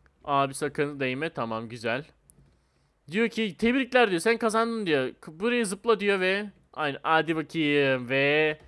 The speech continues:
kazandık abi. Bütün arkadaşlar burada şeyler var. Konuştuğumuz insanlar var burada. Burada böyle gözlükler vesaire değişik şeyler var. Burada başka bir oyuna gitme şeyleri var. Ee, Walk Speed var arkadaşlar burada. Ee, diyor ki Extra Stage diyor.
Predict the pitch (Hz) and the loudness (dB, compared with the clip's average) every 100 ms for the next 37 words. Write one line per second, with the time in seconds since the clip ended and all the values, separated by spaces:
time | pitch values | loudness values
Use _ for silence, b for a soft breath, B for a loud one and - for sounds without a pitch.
0 | b - 151 151 156 147 147 135 120 117 | b -4 -2 0 -2 0 4 4 4 -2
1 | 107 b b - 170 269 254 233 220 240 | -6 b b -10 -2 4 4 4 4 4
2 | 226 240 240 254 214 214 190 131 - - | 2 -2 -4 2 4 6 4 2 0 -6
3 | 180 185 - 190 202 180 165 175 165 180 | -6 -4 -4 -4 -4 -6 -4 -2 -2 0
4 | 175 151 135 131 127 175 214 b b b | 0 2 0 -2 -2 -2 -2 b b b
5 | b b b b 165 175 170 180 165 160 | b b b b -6 -2 0 0 0 0
6 | 165 156 - 170 151 151 - 165 151 135 | 0 -2 0 0 2 -2 0 0 0 -2
7 | 151 151 175 170 135 127 131 165 143 139 | -4 -6 -6 -4 0 0 0 -4 -4 -4
8 | 143 147 - 147 147 143 139 143 135 139 | -2 -2 -4 -6 -4 -4 -4 -6 -10 -10
9 | 131 120 113 113 127 156 - _ _ 123 | -6 -4 -4 -4 -4 -4 -10 _ _ -8
10 | 120 113 143 175 - - 156 143 127 117 | -6 -4 -4 -4 -8 -10 -10 -4 -2 -2
11 | 117 120 123 113 113 135 160 175 b b | -4 -6 -6 -6 -4 -4 -6 -10 b b
12 | b b _ 131 127 127 185 214 - 190 | b b _ -6 -4 -4 -4 -4 -2 -4
13 | 208 - _ _ _ - 208 - 175 - | -4 -16 _ _ _ -8 -6 -4 -8 -6
14 | 151 131 113 117 104 | -4 -4 -4 -6 -6